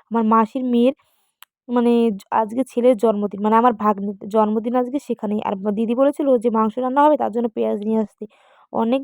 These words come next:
উম, লোকেরই খাওয়া দাওয়া করাবে, মনে হয় একশো জনের মতন। যাই হোক,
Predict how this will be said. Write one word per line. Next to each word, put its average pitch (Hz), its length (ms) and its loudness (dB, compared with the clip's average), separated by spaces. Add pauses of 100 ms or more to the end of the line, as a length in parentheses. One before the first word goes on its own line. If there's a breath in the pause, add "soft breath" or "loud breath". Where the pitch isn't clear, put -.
(240)
উম, 381 240 -4
লোকেরই 320 400 2 (220)
খাওয়া 240 200 4
দাওয়া 254 160 6
করাবে, 254 280 -2
মনে 254 160 0
হয় 262 100 4
একশো 214 260 0
জনের 240 240 2
মতন। 240 240 0 (440 soft breath)
যাই 233 240 4
হোক, 214 140 -4